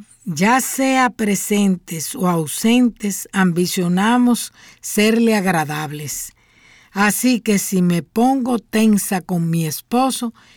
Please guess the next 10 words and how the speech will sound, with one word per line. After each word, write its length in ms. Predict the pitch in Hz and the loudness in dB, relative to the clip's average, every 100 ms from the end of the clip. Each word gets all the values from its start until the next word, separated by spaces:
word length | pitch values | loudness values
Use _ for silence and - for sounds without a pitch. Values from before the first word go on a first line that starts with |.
| - | -4
entonces 920 | 190 185 - 240 240 220 202 180 165 | 0 0 2 2 4 2 0 -2 -2
voy 340 | 196 240 240 | 0 2 2
a 100 | 220 | 2
regresar 600 | 202 196 185 175 - 202 | 0 -2 -2 -4 -2 0
inmediatamente 1080 | 196 185 175 170 185 - 170 175 180 170 165 - - - | 0 0 -2 -2 -4 -4 -2 -2 -2 -4 -12 -14 -20 -6
a 200 | 190 180 | -2 0
pedirle 520 | 175 147 180 226 247 | 0 0 0 0 -2
que 120 | 240 | -2
me 140 | 226 220 | -2 -2
perdone". 520 | 220 185 156 170 | -4 -6 -10 -14